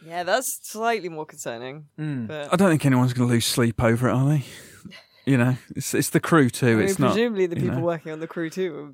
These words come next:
Speaker 1: are, uh, concerned, but
Speaker 3: Well, no, they'll get s-, more sleep 'cause they got more time.
Speaker 2: Uh,
Speaker 3: Everyone
Speaker 1: yeah,
Speaker 3: wins.
Speaker 1: that's
Speaker 2: Sure.
Speaker 1: right.
Speaker 2: Uh,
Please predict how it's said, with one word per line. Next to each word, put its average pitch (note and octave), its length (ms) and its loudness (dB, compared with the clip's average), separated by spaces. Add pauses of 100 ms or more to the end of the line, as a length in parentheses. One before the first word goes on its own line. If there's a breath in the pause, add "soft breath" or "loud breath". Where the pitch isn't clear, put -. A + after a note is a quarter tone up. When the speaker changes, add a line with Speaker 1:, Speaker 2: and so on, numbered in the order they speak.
(220)
Speaker 1:
are, D3 60 -10
uh, D3+ 40 -10 (460)
concerned, E3 480 -4
but F#3 220 2
Speaker 3:
Well, B3 100 4
no, G3 160 6
they'll G#3+ 120 6
get A3+ 180 2
s-, - 180 -10
more A3 220 2
sleep E3 360 2
'cause E3 220 0
they F3+ 80 4
got E3+ 100 4
more E3+ 140 4
time. G3+ 320 0 (500 loud breath)
Speaker 2:
Uh, - 60 -10
Speaker 3:
Everyone G3+ 380 4
Speaker 1:
yeah, F3+ 100 6
Speaker 3:
wins. C#3 260 6
Speaker 1:
that's - 120 2
Speaker 2:
Sure. D3 240 6
Speaker 1:
right. - 420 -2
Speaker 2:
Uh, F#3 180 6